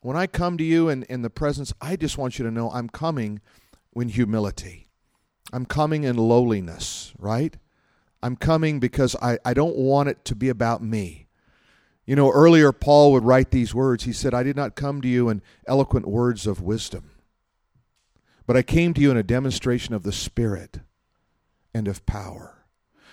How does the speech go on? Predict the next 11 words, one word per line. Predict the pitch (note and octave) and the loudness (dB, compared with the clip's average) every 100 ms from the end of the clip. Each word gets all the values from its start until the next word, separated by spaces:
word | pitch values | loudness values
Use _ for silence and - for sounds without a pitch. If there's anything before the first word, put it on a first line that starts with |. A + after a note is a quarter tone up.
| - | -2
lest | A2+ C#3+ E3+ - | 6 8 6 6
your | D#3+ | 4
faith | C#3 - E3 F#3+ G3 - | 2 2 4 6 4 -2
should | - - B2 | -6 -2 -2
rest | G2+ C3 D3 - - - | 0 2 2 -2 -8 -8
in | A#2+ G#2+ | -4 -4
man | A2 B2+ C3+ F#2 C#2 - _ _ _ _ _ _ _ - | -4 -4 -6 -8 -12 -20 _ _ _ _ _ _ _ -8
and | A2+ | -6
not | A2+ B2+ C3 | -4 -4 -6
in | G2+ F#2 | -10 -12
God." | F#2 A#2 G#2 - - | -10 -10 -12 -16 -20